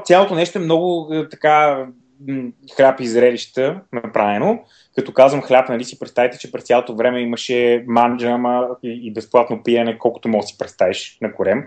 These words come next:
А, според мен хората, които бяха си купили старта билет, все спокойно могат да се опитат да си избият, а, инвестицията с яденето и с пиенето.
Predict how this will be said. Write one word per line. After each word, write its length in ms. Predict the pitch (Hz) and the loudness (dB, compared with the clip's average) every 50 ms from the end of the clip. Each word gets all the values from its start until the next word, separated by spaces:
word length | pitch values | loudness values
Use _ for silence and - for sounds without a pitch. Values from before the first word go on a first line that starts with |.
| - _ _ _ - - - - - - - - - - _ - 127 | -12 _ _ _ -20 -20 -20 -20 -20 -20 -20 -20 -20 -18 _ 0 2
А, 440 | 120 120 117 117 117 113 117 117 113 117 | 4 6 6 6 6 6 6 4 4 0
според 360 | - - - 123 113 110 - | -2 -2 0 0 2 2 4
мен 200 | 131 131 135 131 | 4 4 4 4
хората, 280 | - - 139 135 - | 4 4 2 2 2
които 240 | - 135 135 - 123 | -4 -8 -8 -2 2
бяха 200 | 117 123 123 - | 4 4 4 2
си 120 | - - - | -2 -10 -10
купили 280 | - 123 - 123 120 | -8 -4 -2 -2 -2
старта 340 | - - 123 117 - - 123 | 2 2 2 2 2 0 -4
билет, 240 | 110 113 117 120 120 | -2 0 0 0 2
все 160 | - - 120 | 0 -2 -2
спокойно 360 | - - _ - 123 120 117 | -2 -4 _ -2 -2 0 2
могат 200 | 117 117 113 113 | 2 4 2 2
да 40 | 107 | 2
се 100 | - - | -2 -10
опитат 320 | - - 113 107 - 110 | -10 -10 -10 -10 -10 -10
да 60 | 107 104 | -10 -10
си 140 | - - | -8 -8
избият, 420 | 104 98 95 104 107 104 104 - - | -10 -6 -2 0 0 0 0 -2 -2
а, 60 | 104 | -2
инвестицията 720 | 101 101 98 98 - - 101 - - 101 98 - 98 95 | -2 -2 -4 -8 -10 -12 -10 -8 -8 -6 -6 -4 -4 -4
с 220 | 92 - - - - | -4 -6 -4 0 2
яденето 340 | 101 95 92 90 87 - 87 | 4 4 4 2 -2 -8 -12
и 20 | |
с 100 | - - | -14 -10
пиенето. 460 | - 95 87 85 85 - - 160 196 | -8 -8 -8 -8 -10 -8 -6 -6 -6